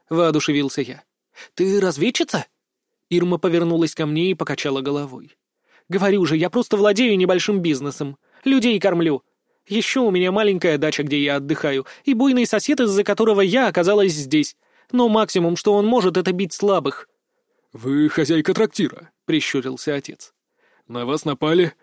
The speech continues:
поэтому вы искали укрытие в моем доме». Ирма застонала и, прикрыв глаза ладонью, прошипела рассерженной кошкой.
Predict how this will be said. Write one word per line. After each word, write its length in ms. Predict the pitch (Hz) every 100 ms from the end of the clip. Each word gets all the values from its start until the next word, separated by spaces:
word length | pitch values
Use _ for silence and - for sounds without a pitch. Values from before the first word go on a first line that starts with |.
| _
поэтому 400 | 127 127 147 147
вы 160 | 143 156
искали 280 | 147 170 156
укрытие 560 | 156 156 151 - 160
в 60 | 143
моем 360 | 156 156 165
доме». 400 | 175 170 - - - _ _ _ _ _ _ -
Ирма 280 | 214 202
застонала 520 | 190 196 - 196 214 180
и, 120 | 156
прикрыв 360 | 170 160 190
глаза 300 | 170 170 170
ладонью, 460 | 185 156 196 185 196
прошипела 540 | 165 196 214 240 220
рассерженной 600 | 190 180 - 196 165 190
кошкой. 580 | 180 - 139 - - -